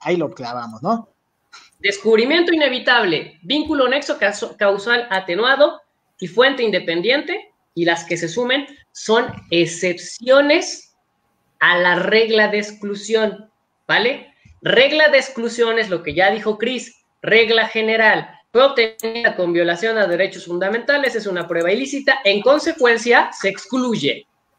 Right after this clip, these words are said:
Speaker 2: Se excluye. De oficio, si es que el juez lo detecta, o a petición de parte, si es que alguna de las partes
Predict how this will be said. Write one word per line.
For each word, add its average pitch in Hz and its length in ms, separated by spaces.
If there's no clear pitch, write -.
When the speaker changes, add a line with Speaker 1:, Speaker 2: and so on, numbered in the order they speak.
Speaker 2:
Se 202 120
excluye. 214 680
De 247 240
oficio, 294 840
si - 180
es 226 180
que 185 140
el 160 160
juez 233 260
lo 233 120
detecta, 247 460
o 220 120
a 196 120
petición 190 500
de 247 100
parte, 214 340
si - 80
es - 60
que - 180
alguna - 380
de 156 100
las - 220
partes 175 280